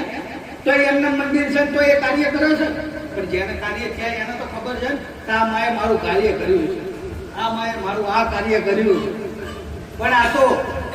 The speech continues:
જે ધર્મ ઉપરથી કદાચ ભાવ ઉઠી ગયેલો હોય, દેવ શું કહેવાય, એની સમજણ ના હોય ને, એના માટે કેવું પડે છે કે હું માતા આટલું આટલું કરી શકું છું, પણ કદાચ એવા બની જાવ ને તો કરી નાખું, હો. તો,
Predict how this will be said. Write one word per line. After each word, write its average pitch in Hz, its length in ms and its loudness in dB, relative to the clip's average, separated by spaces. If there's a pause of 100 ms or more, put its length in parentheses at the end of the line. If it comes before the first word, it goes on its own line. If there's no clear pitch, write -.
(400)
જે 294 160 4 (600)
ધર્મ 285 320 4
ઉપરથી 294 380 2
કદાચ 285 320 2 (420)
ભાવ 285 320 2
ઉઠી 294 160 4
ગયેલો 285 540 6
હોય, 285 300 6
દેવ 285 400 6
શું 285 240 0
કહેવાય, 269 480 2 (440)
એની 269 180 0
સમજણ 277 360 2
ના 262 80 0
હોય 294 200 4
ને, 311 80 4
એના 294 200 2
માટે 294 260 2
કેવું 294 320 0
પડે 285 260 2
છે 302 120 2
કે 285 80 0
હું 285 180 2
માતા 262 240 2
આટલું 269 340 2
આટલું 302 340 2
કરી 277 240 0
શકું 285 320 2
છું, 196 480 0
પણ 285 100 0
કદાચ 285 140 4
એવા 285 360 4
બની 254 240 2
જાવ 320 140 4
ને 349 180 2 (380)
તો 220 60 -4
કરી 220 320 -2
નાખું, 180 260 -2
હો. 226 340 4 (2000)
તો, 208 260 0